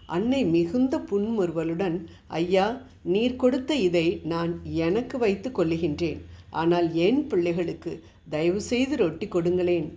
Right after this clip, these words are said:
என்று சொன்னார்களாம். இதை கண்ட அந்த கடை உரிமையாளர் மிகவும் மனம் வருந்தி அவரிடம் மன்னிப்பு கேட்டு, அது முதல் அவர்களது ஆசிரமத்திற்கு ரொட்டி வழங்கும் நண்பர் ஆனாராம். எப்படி இவர்களால் அந்த கடை உரிமையாளரை மன்னிக்க முடிந்தது?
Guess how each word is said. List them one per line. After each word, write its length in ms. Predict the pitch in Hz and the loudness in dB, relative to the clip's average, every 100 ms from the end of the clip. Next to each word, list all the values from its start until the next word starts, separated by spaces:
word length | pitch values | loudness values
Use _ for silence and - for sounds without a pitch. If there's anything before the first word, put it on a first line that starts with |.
| - - | -16 -4
என்று 300 | 165 165 160 | -4 -2 -4
சொன்னார்களாம். 680 | 160 151 160 160 170 143 - - - - - | -4 -2 -4 -4 -6 -6 -10 -16 -20 -14 -2
இதை 260 | 165 170 | 2 2
கண்ட 300 | 170 202 254 240 | 0 -2 0 0
அந்த 180 | 160 160 | -2 -2
கடை 340 | 180 160 214 | -2 0 0
உரிமையாளர் 680 | 170 175 202 208 160 165 156 | 0 0 2 2 2 -2 -2
மிகவும் 460 | 165 165 233 196 | -2 0 0 0
மனம் 320 | 147 160 190 | -2 -2 0
வருந்தி 400 | 208 208 220 247 175 - - - | 0 -2 -2 -6 -8 -16 -20 -6
அவரிடம் 420 | 165 175 185 214 | 0 2 0 0
மன்னிப்பு 480 | 160 185 262 262 220 | 0 2 2 0 -4
கேட்டு, 480 | - 160 156 151 160 - | -6 -6 -6 -8 -10 -6
அது 220 | 240 202 | -4 -2
முதல் 300 | 233 233 285 | -4 0 0
அவர்களது 460 | 233 170 165 165 160 | 0 0 -2 -2 -4
ஆசிரமத்திற்கு 800 | 170 190 269 247 202 170 170 165 | -4 -4 -4 -2 -2 -4 -8 -6
ரொட்டி 380 | 160 165 - 277 | -6 -6 -6 -2
வழங்கும் 500 | 202 165 175 170 165 202 - - - | 0 0 0 -2 -4 -10 -20 -20 -10
நண்பர் 520 | 165 165 180 233 240 | -4 -2 -2 -2 -2
ஆனாராம். 540 | 175 160 165 160 156 - - - - - | -2 -4 -4 -4 -6 -8 -18 -20 -20 -6
எப்படி 380 | 240 254 349 330 | -6 2 2 4
இவர்களால் 520 | 202 180 190 196 226 | 0 0 0 0 0
அந்த 200 | 226 160 170 | 0 -2 -4
கடை 320 | 208 175 240 | -4 -2 0
உரிமையாளரை 760 | 220 175 214 226 208 180 170 160 | 0 -2 -2 0 0 0 0 -2
மன்னிக்க 560 | 156 165 196 226 226 208 | -2 -2 -2 -4 -4 -2
முடிந்தது? 580 | 180 170 190 180 175 | 0 0 0 0 4